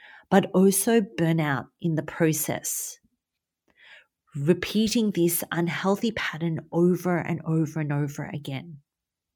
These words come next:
There's definitely a better way to do life by keeping the right priorities at the top. At the very least, you need to focus on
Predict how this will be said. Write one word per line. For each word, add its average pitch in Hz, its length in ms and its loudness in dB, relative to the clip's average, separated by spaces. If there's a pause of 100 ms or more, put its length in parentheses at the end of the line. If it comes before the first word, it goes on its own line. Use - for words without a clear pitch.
(720)
There's 185 180 2
definitely 269 480 2
a 165 80 0
better 170 280 4
way 156 300 2
to 156 180 -4
do 170 200 4
life 151 540 -2 (340)
by 160 120 4
keeping 254 720 0
the 185 140 2
right 156 420 2
priorities 165 800 -2
at 160 140 -2
the 170 80 -2
top. - 480 -2 (960)
At 294 160 4
the 330 100 8
very 208 300 6
least, 160 640 2
you 175 80 4
need 196 500 4
to 294 120 6
focus 170 580 0
on 151 400 0